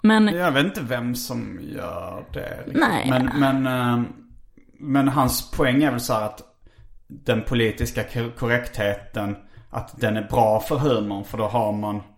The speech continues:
Speaker 2: ifall inte den hade funnits, då hade man inte kunnat göra provokativ humor.
Speaker 1: Nej, och jag tror knappt humor alls, för jag tänkte på det alltså i huvudet. Tänk o-, alltså, om folk har hört allting, alla skämt, för
Speaker 2: Mm.
Speaker 1: han pratar ju bland annat då om att,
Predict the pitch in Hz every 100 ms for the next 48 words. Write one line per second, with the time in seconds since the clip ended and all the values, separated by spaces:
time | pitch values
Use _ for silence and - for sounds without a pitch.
0 | _ _ - 123 131 120 120 123 120 110
1 | 113 110 131 127 113 107 - 120 113 107
2 | 110 110 110 110 113 - 110 107 104 -
3 | - - 123 120 110 - 139 110 107 104
4 | 113 117 147 123 - - - - 233 220
5 | 214 214 - 226 - 240 233 - - 233
6 | 202 185 247 247 - 185 180 220 190 175
7 | 208 220 185 151 143 156 156 175 165 185
8 | 175 - 208 202 220 - - _ - 196
9 | 202 - 165 202 240 233 208 214 202 196
10 | - - - 254 233 247 240 - - _
11 | _ _ - 175 175 - - - 220 -
12 | 143 143 196 190 175 180 175 170 165 147
13 | 151